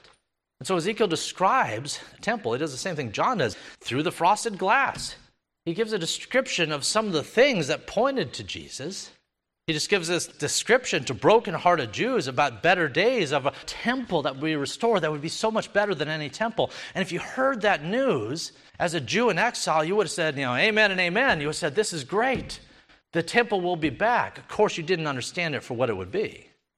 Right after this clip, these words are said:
'Cause at this point, you're still operating in the shadows of the Old Covenant, the Old Testament. In that context, this prophecy would have made as much sense as it was gonna mean. But you and I, centuries later, we have the benefit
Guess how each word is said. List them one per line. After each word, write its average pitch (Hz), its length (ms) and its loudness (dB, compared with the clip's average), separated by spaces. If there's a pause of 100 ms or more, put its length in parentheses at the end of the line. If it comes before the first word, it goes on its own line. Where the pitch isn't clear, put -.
(640)
'Cause 120 140 -6
at 147 40 0
this 190 120 -2
point, 151 240 -2
you're 123 80 -4
still 156 300 2
operating 131 320 2
in 113 80 -2
the 107 80 -4
shadows 123 480 2
of 113 60 -6
the 120 60 2
Old 117 200 0
Covenant, 127 400 -2
the 110 60 -4
Old 107 120 -6
Testament. - 720 -10 (580)
In 123 80 -2
that 156 220 0
context, 139 1040 -2 (300)
this 135 220 -2
prophecy 127 760 0
would 120 180 0
have 113 160 -6
made 123 160 -2
as 113 120 -8
much 131 200 -6
sense 139 260 -10
as 117 80 -12
it 110 60 -8
was 107 160 -6
gonna 156 240 0
mean. - 560 -18 (440)
But 131 120 -4
you 180 240 0
and 151 100 -2
I, 160 280 0
centuries 123 420 -8
later, 151 240 -2
we 127 80 -4
have 135 140 -6
the 123 100 -6
benefit 135 1040 -8